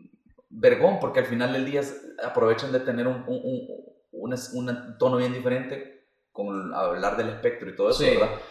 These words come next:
Speaker 1: Y cómo le afecta a la hermana, la hermana es menor, ¿verdad?
Speaker 2: Sí.
Speaker 1: Dos años, creo yo.
Speaker 2: Ajá, ajá.
Speaker 1: Entonces le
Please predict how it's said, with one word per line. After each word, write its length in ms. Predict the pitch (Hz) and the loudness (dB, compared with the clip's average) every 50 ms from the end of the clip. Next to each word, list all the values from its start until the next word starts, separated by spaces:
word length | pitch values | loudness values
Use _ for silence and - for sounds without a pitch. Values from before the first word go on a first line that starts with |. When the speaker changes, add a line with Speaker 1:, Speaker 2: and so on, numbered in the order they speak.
| - - - - - _ - - _ _ - | -20 -20 -20 -20 -20 _ -20 -20 _ _ -8
Speaker 1:
Y 640 | 113 113 110 110 110 104 - - - - _ _ _ | -4 -4 -2 -2 -2 -4 -6 -10 -16 -20 _ _ _
cómo 480 | - 143 127 131 131 135 135 131 - - | 0 2 6 6 8 6 6 4 2 0
le 120 | 127 123 - | 0 0 0
afecta 680 | - - - - 156 - - - - - - - - - | 0 0 2 2 2 2 2 0 -2 -2 -2 -2 -4 -6
a 120 | 107 104 | -6 -6
la 120 | 101 98 101 | -4 -2 -2
hermana, 460 | 98 92 92 101 107 110 113 110 - 104 | -2 -2 -2 -2 0 0 -2 -2 -4 0
la 140 | 110 107 107 | 2 4 4
hermana 280 | 95 98 117 127 127 | 4 4 2 2 2
es 60 | 117 | 0
menor, 280 | 113 117 135 135 127 - | 0 2 2 2 2 2
¿verdad? 260 | - - - 98 - - | -2 -4 -6 -8 -10 -6
Speaker 2:
Sí. 320 | - 143 127 110 101 107 | -4 -2 -2 -2 -2 0
Speaker 1:
Dos 160 | 107 107 110 | 0 2 2
años, 220 | 123 123 120 113 101 | 2 2 0 0 0
creo 200 | - 95 101 113 | 0 0 0 -2
yo. 40 | 127 - - - _ _ _ - - | -4 -8 -14 -20 _ _ _ -6 -2
Speaker 2:
Ajá, 340 | - 135 151 147 139 143 143 | 0 2 4 2 2 0 -2
ajá. 120 | 131 131 120 | -4 -4 -2
Speaker 1:
Entonces 320 | 113 113 113 - 127 127 | -2 -2 2 4 6 6
le 380 | 127 120 104 - - - - | 6 6 4 2 -4 -10 -14